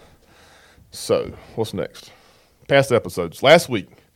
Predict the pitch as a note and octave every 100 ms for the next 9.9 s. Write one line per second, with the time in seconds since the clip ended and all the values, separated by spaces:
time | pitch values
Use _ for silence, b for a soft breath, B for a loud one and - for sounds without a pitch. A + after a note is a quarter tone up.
0 | b b b - G#2 G2 F#2 D3+ D3+ -
1 | D#3 D#3+ C3 G#2 F2+ E2+ G2+ B2+ - B2+
2 | A#2+ A#2+ G#2+ A2+ A#2+ F#2+ G#2+ F#2 G#2+ G2
3 | F#2 F#2 G#2+ - G#2+ F#2+ G2+ G2 F#2+ F2
4 | F2+ G2+ G2 E2+ F2 F2 F#2 - F#2 F2+
5 | E2+ C3+ A#2+ - B2+ A2+ A2 A2 G#2+ -
6 | A#2 A2+ G2 A2 G2+ G#2 - b b b
7 | b b b - - A2 - A2 G#2+ G2+
8 | G#2 G#2 F2+ D#2+ F#2+ G#2+ b b - -
9 | A#2+ G#2 A2 A2 G#2+ G#2 G#2 -